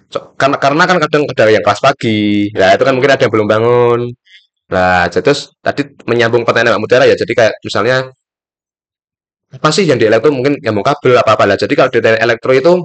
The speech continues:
ya kegiatannya s-, apa, secara umum lah, ya memang kerjanya nyambung kabel. Tapi kalau di teknik elektro itu ters-, tersendiri, itu khusus kita mempelajari tentang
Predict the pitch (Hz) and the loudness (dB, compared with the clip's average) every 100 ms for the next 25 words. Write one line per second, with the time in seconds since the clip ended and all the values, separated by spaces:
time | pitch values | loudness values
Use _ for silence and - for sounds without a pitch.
0 | 175 _ _ _ _ _ _ _ _ 139 | -8 _ _ _ _ _ _ _ _ 2
1 | 175 196 196 196 - - _ _ _ _ | 4 2 0 -4 -20 -20 _ _ _ _
2 | _ _ _ _ _ - 143 147 127 143 | _ _ _ _ _ -4 -2 -2 0 2
3 | 147 147 151 - 139 165 170 - 143 139 | 2 2 0 -4 2 4 4 2 0 2
4 | 143 139 143 139 135 127 - _ _ _ | 4 4 4 4 2 0 -8 _ _ _
5 | 156 151 175 170 110 113 113 160 175 170 | 0 2 2 0 -2 -2 0 2 2 2
6 | 165 143 - _ _ - 151 107 160 165 | 0 -2 -8 _ _ -4 2 2 2 0
7 | 139 127 120 107 110 107 87 - _ - | -2 -4 0 0 0 0 -2 -6 _ -4
8 | 127 185 - 135 131 131 131 135 - 127 | 0 0 2 2 2 2 2 2 0 -2
9 | 127 135 - 131 123 113 90 117 156 160 | 0 -2 -4 -4 -2 -2 0 0 0 -4
10 | _ _ _ 143 151 190 190 - 165 160 | _ _ _ -2 2 0 0 0 0 0
11 | - - 196 - - - 147 160 160 151 | 0 2 2 0 -8 -6 -2 0 0 2
12 | 143 139 - 113 147 139 131 147 147 | 2 2 2 2 0 -2 -2 -2 -2